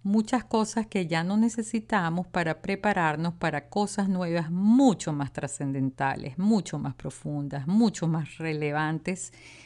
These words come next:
en nuestra psique, en nuestro corazón, en nuestro día a día. Y eso es absolutamente transformador y útil.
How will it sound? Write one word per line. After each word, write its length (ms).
en 200
nuestra 420
psique, 560
en 120
nuestro 340
corazón, 600
en 200
nuestro 420
día 260
a 40
día. 400
Y 180
eso 460
es 160
absolutamente 920
transformador 1160
y 180
útil. 460